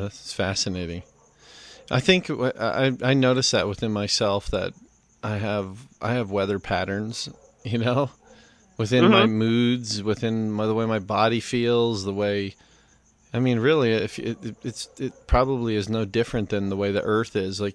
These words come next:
Speaker 1: you know, when you see, like, those, one of those, um, kind of those, uh, graphics where it's like you can see the whole earth and you see all the clouds going around it, and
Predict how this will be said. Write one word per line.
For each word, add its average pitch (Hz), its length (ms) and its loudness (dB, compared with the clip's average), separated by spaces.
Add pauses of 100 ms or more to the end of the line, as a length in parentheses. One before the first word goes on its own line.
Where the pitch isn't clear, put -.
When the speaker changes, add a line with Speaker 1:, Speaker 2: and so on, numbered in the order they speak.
(120)
Speaker 1:
you 135 100 4
know, 139 100 4
when 139 100 2
you 131 60 2
see, 131 180 -2
like, 120 220 2
those, 104 260 0 (540)
one 123 120 4
of 120 120 4
those, 107 300 4
um, 92 380 0 (1040)
kind 156 180 4
of 156 80 6
those, 123 260 4
uh, 98 360 4
graphics 110 640 2
where 110 100 2
it's - 160 -4
like 107 160 0
you 110 60 -10
can 110 140 -4
see 120 160 -4
the 104 100 -2
whole 110 260 2
earth 107 340 2
and 107 160 0
you 104 60 -2
see 123 160 0
all 110 100 4
the 107 80 0
clouds 107 540 2
going 110 240 0
around 107 440 0
it, 107 260 4
and 98 160 -4